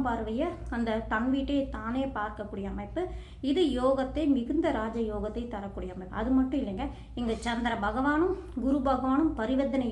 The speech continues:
யோக அமைப்பும் சேர்ந்து இருக்கிறதுனால இது இரட்டிப்பாக யோக அமைப்புல வந்துடுதுங்க. அதாவது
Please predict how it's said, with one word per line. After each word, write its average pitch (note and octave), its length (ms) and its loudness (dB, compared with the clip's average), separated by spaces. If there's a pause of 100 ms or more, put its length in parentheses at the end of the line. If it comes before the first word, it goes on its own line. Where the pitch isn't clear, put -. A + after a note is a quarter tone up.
யோக A#3 160 0 (100)
அமைப்பும் G#3 380 0 (200)
சேர்ந்து A3+ 320 -2
இருக்கிறதுனால G3 560 -6 (520)
இது C4 120 2 (140)
இரட்டிப்பாக D4+ 580 4 (160)
யோக A3+ 240 2
அமைப்புல G#3+ 400 -4
வந்துடுதுங்க. F#3 460 -4 (240)
அதாவது B3 260 2